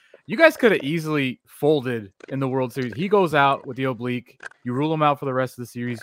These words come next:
You, you do win that game, so you're up two one. Scherzer gets hurt in his start. You don't have Jacob deGrom. Like, you talk about all the injuries you guys go through. Um, I'm asking for a friend here in San Diego. How do you do that? How do you battle through resiliency and build that character?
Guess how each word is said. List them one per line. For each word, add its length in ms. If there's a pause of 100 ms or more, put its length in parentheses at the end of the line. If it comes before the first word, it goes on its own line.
You, 240
you 120
do 140
win 180
that 140
game, 220
so 140
you're 120
up 120
two 160
one. 320 (420)
Scherzer 480
gets 220
hurt 300
in 100
his 220
start. 440 (200)
You 80
don't 180
have 160
Jacob 380
deGrom. 500 (400)
Like, 280 (200)
you 80
talk 200
about 160
all 100
the 100
injuries 260
you 80
guys 140
go 140
through. 240 (420)
Um, 400 (240)
I'm 100
asking 300
for 160
a 60
friend 340
here 160
in 60
San 200
Diego. 280 (140)
How 140
do 60
you 100
do 180
that? 260
How 120
do 80
you 100
battle 420
through 240
resiliency 640
and 160
build 240
that 220
character? 500